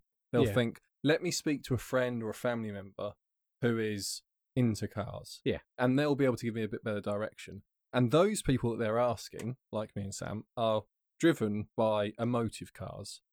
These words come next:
Speaker 1: So if Sam and I are sat here talking and thinking, "Oh, God, have you seen, I don't know, what's it, uh, Kia?" Or, no, sorry, Hyundai
Speaker 2: Mm-hmm.
Speaker 1: I thirty N. And we're like, "God, that's a cracking car." And then someone says,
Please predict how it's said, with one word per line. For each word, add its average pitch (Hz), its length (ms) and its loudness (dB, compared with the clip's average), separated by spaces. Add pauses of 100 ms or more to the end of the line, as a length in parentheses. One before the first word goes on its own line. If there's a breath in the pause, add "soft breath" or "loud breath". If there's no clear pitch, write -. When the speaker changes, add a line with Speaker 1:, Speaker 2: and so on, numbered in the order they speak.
(340)
Speaker 1:
So - 120 2
if 131 100 6
Sam 175 200 0
and 156 80 0
I 143 40 4
are 135 40 2
sat 117 220 -4
here 117 80 -4
talking 110 280 -4
and 90 80 -6
thinking, 95 240 -10 (920)
"Oh, 110 260 -6
God, 113 160 -10
have - 100 -20
you 123 100 2
seen, 120 480 0 (220)
I 120 60 -4
don't 104 180 -2
know, 98 200 -8 (200)
what's 147 200 -10
it, - 60 -2
uh, 120 160 0 (100)
Kia?" 104 440 2 (120)
Or, 135 160 0
no, 135 160 2
sorry, 104 300 -4
Hyundai 131 580 0
Speaker 2:
Mm-hmm. 131 220 4
Speaker 1:
I 151 40 4
thirty 110 360 0
N. 98 140 -6
And 101 80 -6
we're 107 120 -6
like, 101 160 -14
"God, - 160 -12
that's - 160 -12
a - 40 -20
cracking 107 400 -6
car." 104 280 -6 (420)
And 156 120 2
then 196 100 2
someone 170 280 -2
says, 143 300 0